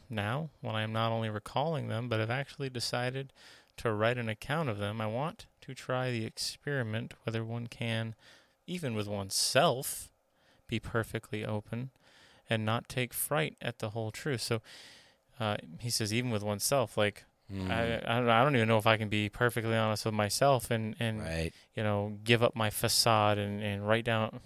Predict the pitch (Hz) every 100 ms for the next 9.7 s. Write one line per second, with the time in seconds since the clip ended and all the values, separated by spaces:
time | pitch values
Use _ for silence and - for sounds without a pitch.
0 | - 135 110 117 127 117 143 120 110 117
1 | 110 117 113 113 113 110 120 123 107 120
2 | 123 123 - 104 107 98 - 156 - _
3 | - 85 85 87 87 87 82 98 110 107
4 | 113 - 110 107 101 101 104 - - 165
5 | 131 131 143 _ - - 110 104 107 104
6 | - - 151 147 120 113 113 110 110 110
7 | 110 - 110 110 _ - - - _ 107
8 | 101 117 131 113 107 110 104 101 120 113
9 | - 104 120 113 101 101